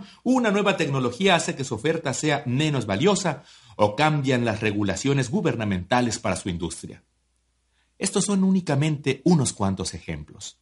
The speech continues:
Hay cientos de razones por las que el mundo de un vendedor puede ser, y probablemente va a ser,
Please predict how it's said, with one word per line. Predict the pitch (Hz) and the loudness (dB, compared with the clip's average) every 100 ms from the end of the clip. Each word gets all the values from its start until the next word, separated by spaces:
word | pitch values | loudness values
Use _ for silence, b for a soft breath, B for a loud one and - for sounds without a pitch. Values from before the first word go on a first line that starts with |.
| _ _ _ b b b b | _ _ _ b b b b
Hay | - 117 127 | 2 4 4
cientos | - 156 160 151 135 | 2 2 2 0 0
de | 120 | 0
razones | 107 - 160 175 175 - _ _ _ | -2 0 2 2 0 -4 _ _ _
por | 123 120 | 0 2
las | 113 107 | 2 -2
que | - | 0
el | 104 | 0
mundo | 101 170 185 120 | 2 2 2 0
de | 113 | 0
un | 117 | -2
vendedor | 123 98 92 120 - | -2 0 0 -2 -2
puede | 107 95 | -2 -2
ser, | - 104 92 - _ _ | -2 -2 -2 -10 _ _
y | 127 | -2
probablemente | 104 90 82 117 180 135 101 87 87 | 0 -2 -2 -2 0 0 0 -2 -4
va | 80 76 | -6 -4
a | |
ser, | - 151 113 | -2 -2 -4